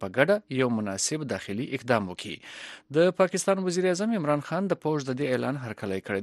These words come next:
دی او په خپل یو ټویټ کې ویلي چې پوج د هیواد امنیت ته د ورپېښ ګواښونو برسېره داسې ګام اخیستی چې د ستاینې وړ دی. تیر کال د پاکستان و دفاعي بجټ ته یولس سوه ارب روپۍ ځانګړې سوې وې.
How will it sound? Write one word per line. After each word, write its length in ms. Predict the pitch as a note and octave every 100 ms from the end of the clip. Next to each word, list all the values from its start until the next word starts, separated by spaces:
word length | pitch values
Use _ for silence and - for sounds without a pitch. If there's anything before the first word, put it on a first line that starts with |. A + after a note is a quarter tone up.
| C3
دی 100 | C3+
او 60 |
په 160 | F#2 -
خپل 180 | A2 G2+
یو 80 | F#2+
ټویټ 220 | - D#3+
کې 160 | - F#3 F3
ویلي 260 | F3 F#3 -
چې 180 | - D#3
پوج 320 | D#3+ E3+ C#3+
د 100 | B2
هیواد 360 | A#2 B2 C3 - A2+
امنیت 340 | G#2+ C3+ D3+
ته 120 | D3+ C3+
د 80 | A2
ورپېښ 420 | G#2 - D3 B2+ A2
ګواښونو 400 | G#2 G#2+ - E3 B2
برسېره 440 | A2+ - A3 A3 A2+
داسې 260 | A2+ A2
ګام 200 | A2+ G#2+
اخیستی 340 | G2+ E3 D#3 F3+
چې 100 | - F#3 - - - _
د 120 | C3+ -
ستاینې 340 | A#2+ A2+ C#3
وړ 320 | C3+ A2 G#2 F#2+
دی. 100 | - - - - -
تیر 200 | A#2 -
کال 160 | B2 D3+ C#3+
د 80 | A#2
پاکستان 580 | G#2 G#2 - B2+ B2+ C3+
و 80 | G#2
دفاعي 320 | F#2+ - G2+ G2
بجټ 420 | F#2+ F#2+ C#3+ D#3 -
ته 100 | C#3 G2+
یولس 580 | G2+ B2 A2+ G2 - -
سوه 280 | C3 A2+ G2 - G2+
ارب 340 | G#2 A#2+ G#2+ G2
روپۍ 320 | G2+ - C#3 F#2+ - G2
ځانګړې 360 | A#2+ A2+ G2 F2+ -
سوې 200 | F2+ D#2+
وې. 120 | A1+